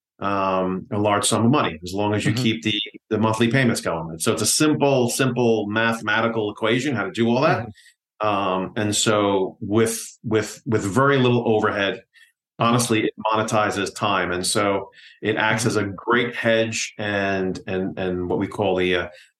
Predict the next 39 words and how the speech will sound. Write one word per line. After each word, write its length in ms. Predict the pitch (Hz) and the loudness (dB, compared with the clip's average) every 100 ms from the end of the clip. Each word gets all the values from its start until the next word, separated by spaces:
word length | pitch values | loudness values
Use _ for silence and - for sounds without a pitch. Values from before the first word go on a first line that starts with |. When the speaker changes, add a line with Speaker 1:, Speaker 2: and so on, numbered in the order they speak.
| _ _ | _ _
Speaker 1:
the 60 | - | -2
shock 320 | - 110 113 | 2 2 2
absorber 500 | 107 92 107 98 90 | 0 2 2 2 2
of 60 | 92 | 2
all 120 | 95 | 2
the 80 | 92 | 2
risk. 320 | 95 87 - 90 | 0 0 -2 -6
It 60 | |
absorbs 380 | 82 92 101 92 | -4 0 0 2
a 60 | 95 | 2
lot 180 | 92 87 | 2 2
of 60 | |
risk 300 | 92 98 - 78 90 | 0 0 -2 -8 -6
with 280 | 98 95 101 95 90 | -2 -2 -4 -10 -4
very 240 | 123 120 117 | 2 4 4
little 260 | 107 101 95 | 2 0 -2
overhead. 380 | 98 90 82 - - _ _ _ _ _ | -2 -4 -4 -8 -14 _ _ _ _ _
Speaker 2:
So 100 | - | -2
these 260 | 135 139 117 | 0 2 4
Speaker 1:
Uh, 40 | 135 | 4
Speaker 2:
are 180 | 120 113 113 - - | 2 -2 -6 -14 -14
l-, 80 | 151 - - | -14 -14 -12
life 340 | 156 147 151 | 0 2 2
insurance 320 | 156 - 147 - | 0 0 -2 0
policies 540 | 139 127 - 127 113 | 0 2 0 -4 -4
where 140 | 123 120 | -2 -2
you're, 400 | 117 117 113 - _ _ _ - | -2 -4 -4 -8 _ _ _ -16
uh, 40 | - - - 202 | -16 -18 -18 -6
the 140 | 123 | -6
person, 680 | - 127 - 127 117 110 110 - | -2 -2 -2 -2 -2 -4 -8 -4
the, 140 | 131 | -4
the 160 | - 120 | -2 -2
policy, 720 | - 139 139 - 123 117 110 _ - | 2 2 2 0 -4 -4 -8 _ -6
um, 380 | 117 107 107 101 | -4 -4 -6 -12
expires 760 | 113 - 127 117 110 107 - - _ _ - | -10 -2 0 0 -2 -4 -6 -12 _ _ -10
before 360 | 117 120 117 | -8 -2 -2
the 260 | 110 110 110 - _ - | -2 -4 -8 -14 _ -4
person 400 | 123 107 113 104 | -4 -2 -6 -6
does. 360 | 107 107 - | -6 -6 -10